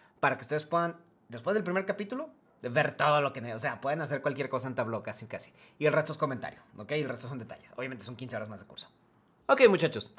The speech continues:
si ustedes ya tomaron el curso de Excel, este capítulo se les va a hacer idéntico al que uso para introducir a tablas dinámicas. Y es básicamente por diseño, es el exacto mismo set de datos, misma actividad. Chavos, lo interesante aquí es quiero que vean todas las similitudes que existen entre Excel y Tableau. Se van a dar cuenta que es básicamente un programa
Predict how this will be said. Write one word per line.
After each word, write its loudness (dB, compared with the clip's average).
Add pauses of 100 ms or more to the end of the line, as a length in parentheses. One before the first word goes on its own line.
(120)
si -4
ustedes 4
ya 0
tomaron 6
el 0
curso 6
de 12
Excel, 10
este 4
capítulo 0
se 0
les 2
va 4
a 6
hacer 2
idéntico 0
al 2
que 0
uso 2
para 4
introducir 0
a 0
tablas -4
dinámicas. -4
Y 6
es 4
básicamente -2
por -4
diseño, -4
es -8
el -4
exacto -6
mismo -4
set -6
de -4
datos, -4
misma -10
actividad. -4 (760)
Chavos, 6 (160)
lo 4
interesante 4
aquí 0
es 4
quiero 0
que 0
vean 2
todas 8
las 0
similitudes 0
que -10
existen -8
entre 0
Excel 0
y -4
Tableau. 0
Se -8
van -2
a 0
dar 4
cuenta 2
que -8
es -6
básicamente -2
un -2
programa 2